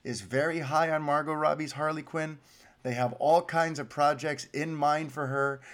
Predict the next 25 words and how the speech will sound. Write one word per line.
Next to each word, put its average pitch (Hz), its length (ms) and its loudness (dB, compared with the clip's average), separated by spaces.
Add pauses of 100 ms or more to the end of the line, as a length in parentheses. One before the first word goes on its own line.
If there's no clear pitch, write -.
(240)
And 135 300 0
in 147 200 -2
theory, 180 480 2
you 160 180 -2
know, 147 80 4
we, 147 160 0
we, 170 160 0
we 170 200 4
only 214 240 6
know 190 240 4
about 151 260 4
three 202 220 0
of 160 80 2
them, 151 100 0
but 143 140 0
in 160 100 -2
theory, 170 320 0
there 147 160 -2
could 151 160 -8
be 151 140 -6
more, 151 480 0 (240)
there 135 160 0
could 135 180 -8
be 143 140 0
less. 143 500 0